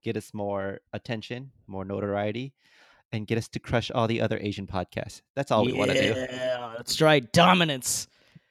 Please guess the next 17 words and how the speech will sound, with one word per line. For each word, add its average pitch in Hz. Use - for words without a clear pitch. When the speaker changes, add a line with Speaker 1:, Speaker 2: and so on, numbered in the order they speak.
Speaker 1:
Uh, 101
so 104
initially, 131
it 107
was 98
Emran 104
and 98
I, 95
as 110
a 131
team, 101
going 104
after 101
people's -
necks -
Speaker 2:
Mm-hmm. 160
Speaker 1:
aggressively. 107